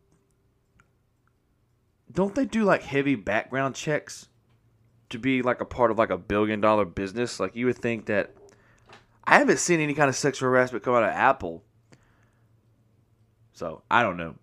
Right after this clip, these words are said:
It's, um, it's crazy. In movie news, Ghostbusters Afterlife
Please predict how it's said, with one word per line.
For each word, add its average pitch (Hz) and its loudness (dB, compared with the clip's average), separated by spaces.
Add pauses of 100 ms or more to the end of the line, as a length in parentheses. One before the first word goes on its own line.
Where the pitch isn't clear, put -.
(3000)
It's, 107 -8
um, 92 -6 (1200)
it's 92 -12
crazy. 87 -12 (800)
In 143 -2
movie 180 4
news, 131 0 (1400)
Ghostbusters 160 0 (280)
Afterlife 110 0